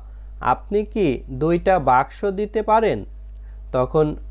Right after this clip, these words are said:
হারুন মামা তিনি উত্তর দিচ্ছেন, "কেমন বাক্স?" তখন মেয়েটি বলছে, "কাগজের বড় বাক্স,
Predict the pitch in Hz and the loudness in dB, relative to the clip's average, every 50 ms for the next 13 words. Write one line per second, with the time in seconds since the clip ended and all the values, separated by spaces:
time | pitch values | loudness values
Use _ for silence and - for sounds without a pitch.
0 | - - - - - - - - - - - - - - 147 151 170 180 190 196 | -12 -12 -12 -12 -12 -12 -12 -12 -10 -10 -10 -8 -2 2 2 4 4 4 4 4
1 | 196 190 165 127 123 156 220 - - 139 131 135 139 139 139 - - 151 143 135 | 4 4 4 2 2 0 -2 -2 -2 -2 0 2 0 0 0 0 -2 -2 0 0
2 | 143 160 165 - - 156 127 104 98 - - - - - - - - - - - | 0 -2 -2 0 0 2 2 2 0 -2 -6 -10 -12 -12 -12 -12 -12 -12 -10 -2
3 | - 214 214 226 233 226 196 147 127 123 117 113 - - - - 113 101 - - | 2 4 4 6 6 4 4 4 4 4 4 2 0 -4 -4 -2 -2 -2 -2 -4
4 | - - - - - - - - - - - - - - 131 135 135 165 160 156 | -10 -14 -16 -16 -16 -14 -14 -14 -14 -14 -14 -14 -6 -2 -2 0 0 0 0 2
5 | 160 170 185 190 - - 196 185 190 196 196 196 - - 170 127 107 - - - | 2 4 4 4 4 4 4 6 6 6 6 4 4 2 2 2 2 0 -4 -8
6 | - - - - - - - - - - - - 160 151 160 170 175 185 202 208 | -12 -12 -12 -12 -12 -12 -12 -12 -12 -12 -2 2 4 4 4 4 2 0 0 0
7 | 208 190 208 226 226 226 208 160 139 151 165 180 190 196 180 147 139 131 127 127 | 0 0 0 2 2 2 0 0 2 4 4 6 6 4 4 6 4 4 4 2
8 | - - - - | -2 -8 -8 -6